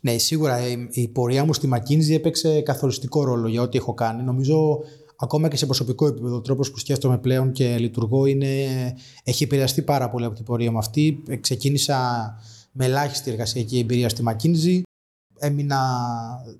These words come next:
συνολικά δέκα χρόνια, μπήκα τον Νοέμβριο του δύο χιλιάδες οκτώ, καθώς, ε, είχε ξεκινήσει αυτή η κρίση που μας χτύπησε όλους.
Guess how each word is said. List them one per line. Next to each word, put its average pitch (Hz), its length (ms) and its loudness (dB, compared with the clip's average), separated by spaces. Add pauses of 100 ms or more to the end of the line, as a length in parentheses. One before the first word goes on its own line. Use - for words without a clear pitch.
(340)
συνολικά 139 680 0
δέκα 139 240 -4
χρόνια, 135 400 -2
μπήκα 135 240 -2
τον 139 120 0
Νοέμβριο 127 440 -4
του 113 300 -14
δύο 135 120 -14
χιλιάδες 135 320 -8
οκτώ, 123 560 -2 (400)
καθώς, 131 440 0
ε, 120 500 -2
είχε - 140 -14
ξεκινήσει 131 320 2
αυτή 131 260 2
η 120 60 0
κρίση 131 600 0
που - 120 -12
μας 120 140 -2
χτύπησε 123 380 0
όλους. 123 480 2